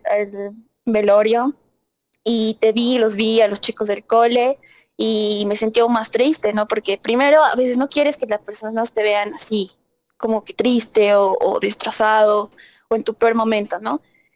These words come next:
Y, o simplemente estás tan, no sé, en ese momento tan frágil en que tratas de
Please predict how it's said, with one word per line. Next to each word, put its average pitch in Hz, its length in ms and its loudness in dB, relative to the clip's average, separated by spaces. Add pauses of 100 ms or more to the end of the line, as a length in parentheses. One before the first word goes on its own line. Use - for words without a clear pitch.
(180)
Y, 214 460 -2
o 254 240 4
simplemente 233 680 -2
estás - 500 -8 (320)
tan, 269 480 0 (760)
no 233 140 -2
sé, 208 200 -2
en 208 80 0
ese 233 120 0
momento 240 260 2
tan 262 260 0
frágil 269 840 0
en 220 200 -8 (120)
que 214 440 0 (800)
tratas 262 420 2
de 214 460 0